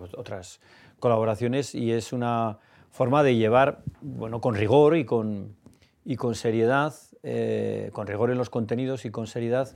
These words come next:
este mundo apasionante y divertido al, al, al gran público. Esto lo decía Chesterton, el gran escritor inglés, que era un tío genial. Decía,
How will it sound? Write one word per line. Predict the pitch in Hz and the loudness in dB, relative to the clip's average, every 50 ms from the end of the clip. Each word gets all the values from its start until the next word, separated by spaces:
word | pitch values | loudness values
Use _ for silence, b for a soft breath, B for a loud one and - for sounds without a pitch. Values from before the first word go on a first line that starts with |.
| b b b b b b b b b | b b b b b b b b b
este | - - 104 - - | -16 -14 -12 -8 -6
mundo | 113 117 120 117 120 | -4 -2 -2 0 0
apasionante | 110 104 113 - - 110 117 120 117 101 120 | 0 -2 -4 -6 -4 -4 -4 -4 -4 -2 -2
y | |
divertido | 117 120 117 117 117 107 101 117 113 110 123 123 | -2 0 0 0 -2 -2 -2 -4 -2 0 0 0
al, | 117 104 98 95 | 0 -2 -4 -6
al, | - 110 104 95 95 92 | -8 -10 -10 -10 -12 -12
al | 95 - - 110 98 | -14 -12 -12 -12 -8
gran | 98 110 120 123 110 | -8 -6 -6 -4 -4
público. | 117 131 131 107 120 - - | -4 -4 -4 -4 -6 -6 -4
Esto | - 170 - - 262 | -6 -6 -4 -2 0
lo | 233 | 0
decía | 214 175 147 208 190 - | 2 2 2 0 0 0
Chesterton, | - 160 - - - 113 95 - 113 104 | 0 -4 -4 -4 -6 -8 -8 -8 -10 -8
el | 113 - 120 | -6 -4 -4
gran | 117 123 | -4 -4
escritor | 135 123 - 135 117 127 | -4 -4 -6 -4 -2 -2
inglés, | 120 117 113 131 - | -2 -2 -2 -2 -2
que | - | -2
era | 123 | -2
un | 113 | -2
tío | 104 120 | -2 -2
genial. | - - 110 110 120 135 - B B B B B B B B B B B B B B B | -4 -4 -4 -4 -4 -6 -8 B B B B B B B B B B B B B B B
Decía, | - 117 110 - 110 110 101 95 87 - | -4 -4 -2 0 2 2 2 2 0 -2